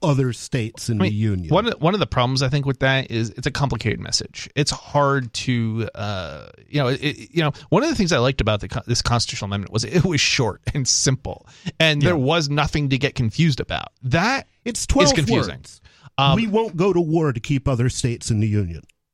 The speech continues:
Speaker 2: I, I, I still think, I still think it's, I, I still think it's a more confusing message, uh, than,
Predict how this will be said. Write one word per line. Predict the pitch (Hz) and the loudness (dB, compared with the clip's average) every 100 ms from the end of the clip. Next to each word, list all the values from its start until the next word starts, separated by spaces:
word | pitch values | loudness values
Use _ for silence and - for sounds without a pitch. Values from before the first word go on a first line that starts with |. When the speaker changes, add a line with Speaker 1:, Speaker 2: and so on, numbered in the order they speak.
| - | -8
Speaker 2:
I, | - - _ 202 175 - _ - - | -8 -8 _ 0 0 -4 _ -20 -2
I, | 156 151 | 0 2
I | 151 | 2
still | 160 202 196 | 2 2 0
think, | 190 170 - _ 147 | 0 -2 -6 _ -2
I | |
still | 131 165 | 0 0
think | 147 143 | 0 0
it's, | 127 - - - | -2 -2 -6 -2
I, | 131 147 147 | -2 0 -2
I | |
still | - 170 | 0 0
think | 160 143 | 0 0
it's | 131 | 0
a | 120 117 | 0 0
more | 117 127 | 0 -2
confusing | 117 113 - 120 117 | -2 -8 -4 -4 -2
message, | 107 107 104 98 - - _ _ _ | -2 -2 -2 -4 -10 -16 _ _ _
uh, | 107 110 101 90 80 | -2 0 0 -2 -4
than, | 117 117 120 113 110 110 107 | -6 -2 0 0 -2 -4 -6